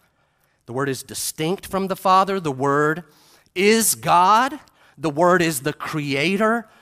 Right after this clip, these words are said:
and He existed long, listen, He existed a long time before creation and certainly a long time before Christmas. So the Word did not come into being in verse fourteen at Christmas.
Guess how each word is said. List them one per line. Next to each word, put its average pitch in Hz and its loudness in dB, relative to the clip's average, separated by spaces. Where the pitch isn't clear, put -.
and 127 -8
He 156 0
existed 170 0
long, 147 0
listen, 151 -4
He 175 -4
existed 165 -2
a - -8
long 190 0
time 202 0
before 180 0
creation 175 0
and 131 -8
certainly 226 2
a 165 0
long 156 -2
time 147 -4
before 143 -6
Christmas. 170 -4
So 147 -8
the 127 -8
Word 190 2
did 196 -4
not 180 2
come 175 -2
into 147 -2
being 143 -4
in 120 -8
verse 123 -8
fourteen 113 -10
at - -18
Christmas. - -20